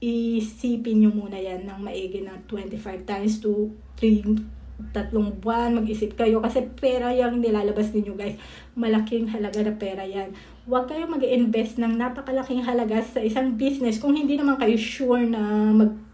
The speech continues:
mag-grow yun. Mag-invest kayo muna ng maliit na halaga, tapos tignan ninyo kung magkano ang puhunan ninyo, saka kayo mag-ano. Huwag kayong ura-urada na, ayan, punuan agad, ganyan, ganyan. Huwag, guys. So, nagmamadaling yumaman.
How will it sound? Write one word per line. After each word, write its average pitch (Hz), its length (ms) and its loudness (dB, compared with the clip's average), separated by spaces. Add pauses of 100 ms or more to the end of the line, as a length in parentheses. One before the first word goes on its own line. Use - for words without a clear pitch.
(140)
mag-grow 214 640 4
yun. 208 320 4 (400)
Mag-invest 226 640 2
kayo 247 160 2
muna 226 320 2
ng 214 160 2
maliit 220 480 2
na 240 80 0
halaga, 214 400 -2
tapos 226 400 -4
tignan 240 240 2
ninyo 233 400 4
kung 214 160 4
magkano 220 400 4
ang 226 160 0
puhunan 320 560 -4
ninyo, 226 480 0 (480)
saka 339 240 0
kayo 311 240 -4
mag-ano. 247 400 0
Huwag 311 160 -4
kayong 349 320 -2
ura-urada 277 640 0
na, 220 240 2
ayan, 240 320 2
punuan 208 560 0
agad, 277 400 -2
ganyan, 214 320 2
ganyan. 294 560 0
Huwag, 202 240 -2
guys. 185 400 -6
So, 214 320 0 (320)
nagmamadaling 220 720 4
yumaman. 196 640 -4